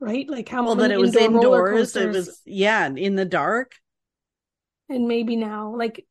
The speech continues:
Speaker 1: you know, aside from the wait time, like, you could see, like, some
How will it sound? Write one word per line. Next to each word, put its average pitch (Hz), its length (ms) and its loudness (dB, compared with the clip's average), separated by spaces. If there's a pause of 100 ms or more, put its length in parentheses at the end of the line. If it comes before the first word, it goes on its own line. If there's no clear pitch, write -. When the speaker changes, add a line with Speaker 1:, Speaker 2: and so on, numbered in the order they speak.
Speaker 1:
you 285 100 0
know, 254 140 0
aside 285 360 0
from 277 140 0
the 254 100 4
wait 226 260 0
time, 214 360 -8
like, 214 300 -10 (320)
you 262 160 -4
could 247 160 -4
see, 285 240 -2
like, 247 220 -4
some 226 340 -4